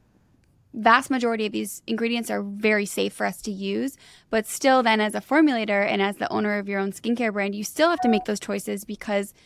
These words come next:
it's really about, like you said, what the consumer's looking for. So I think this is a good point that just because you see so many brands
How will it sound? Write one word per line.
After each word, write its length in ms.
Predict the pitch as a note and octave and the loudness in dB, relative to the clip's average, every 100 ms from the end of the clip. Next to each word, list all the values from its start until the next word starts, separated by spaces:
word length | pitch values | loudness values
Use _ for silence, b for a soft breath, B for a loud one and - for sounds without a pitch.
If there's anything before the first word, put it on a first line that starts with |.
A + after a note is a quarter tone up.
| b - | b -6
it's 180 | A3+ | -4
really 240 | A#3+ B3 A#3 | 2 4 4
about, 340 | A3 G3+ - | 4 0 2
like 220 | G#3 G3+ | 0 0
you 60 | G#3+ | -2
said, 220 | - G3+ | -4 -2
what 140 | G#3 G#3+ | -2 -6
the 60 | |
consumer's 640 | G#3+ G3+ - A#3+ G#3 G3+ G3+ | -8 -10 -4 -2 -2 -4 -8
looking 260 | G3 G3+ | -8 -8
for. 300 | G3 F#3 F3+ | -4 -2 -2
So 320 | G#3 G#3+ G#3 - B B | 0 2 2 0 B B
I 80 | - | -2
think 180 | B3 D#4+ | 2 2
this 220 | G4+ - | 2 -4
is 100 | C#4+ | -4
a 40 | A#3+ | -2
good 200 | A3+ - | -2 -2
point 300 | G3+ G#3+ G#3 | -2 -2 0
that 160 | F#3+ | -2
just 200 | A#3 A3+ | -2 -4
because 320 | B3+ C4+ C#4 | -4 -2 -2
you 120 | A#3 G#3+ | -2 -4
see 360 | - A3 G#3+ | -4 -4 -4
so 300 | G3+ A3 G#3 | -2 -2 0
many 300 | G#3 G3+ G#3+ | 0 0 -2
brands 580 | G3+ G3 G3 G#3 A3+ - | -4 -2 0 0 -2 -6